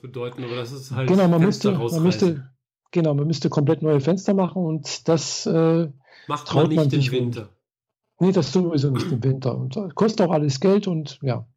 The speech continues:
Speaker 1: Mhm. Ja, bei uns hat's zwei Grad plus gehabt.
Speaker 2: Mhm.
Speaker 1: Also der Weg zu meinem Auto, ähm,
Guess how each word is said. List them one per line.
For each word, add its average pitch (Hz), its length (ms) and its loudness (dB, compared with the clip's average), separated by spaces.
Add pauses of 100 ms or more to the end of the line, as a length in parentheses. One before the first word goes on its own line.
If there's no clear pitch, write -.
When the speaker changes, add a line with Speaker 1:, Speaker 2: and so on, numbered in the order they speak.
(140)
Speaker 1:
Mhm. 120 360 -10 (1300)
Ja, 127 280 2
bei 127 160 0
uns 139 280 2
hat's - 440 -4 (240)
zwei 143 320 0
Grad 135 300 2
plus 160 260 0
gehabt. 208 440 -2 (600)
Speaker 2:
Mhm. 165 360 4
Speaker 1:
Also 135 220 2
der 143 180 0
Weg 165 240 0
zu 165 80 0
meinem 143 240 2
Auto, 180 580 0
ähm, 156 460 0